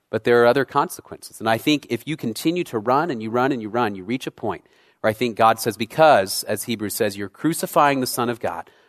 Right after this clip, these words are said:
holding him up to contempt," in other words, open shame. God says, "I'm not gonna allow you to do that anymore."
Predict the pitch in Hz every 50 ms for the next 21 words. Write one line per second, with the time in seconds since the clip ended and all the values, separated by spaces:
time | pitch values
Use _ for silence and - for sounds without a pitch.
0 | _ _ _ _ _ - 139 151 156 170 165 147 131 127 123 - - 123 - -
1 | 110 98 - - 120 104 101 - 107 104 101 98 98 95 - - - 110 113 -
2 | 120 113 104 - - 104 90 82 85 87 - 101 101 - - - 98 95 - -
3 | _ _ _ _ - 117 123 - 160 160 143 123 120 117 113 113 110 104 101 92
4 | - 101 101 90 101 90 90 85 - 92 95 90 87 85 85 - _ _ _